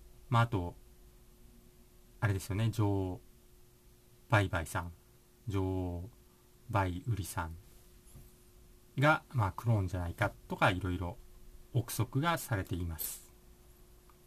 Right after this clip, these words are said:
後から現れた獣は、人々の右手、または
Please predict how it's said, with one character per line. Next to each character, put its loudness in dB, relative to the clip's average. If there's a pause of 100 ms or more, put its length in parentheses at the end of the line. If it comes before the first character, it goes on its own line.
(720)
後 6
か 8
ら 8 (160)
現 4
れ 0
た -4
獣 0
は、 6 (320)
人 2
々 4
の 2
右 2
手、 -2 (460)
ま 4
た 6
は 6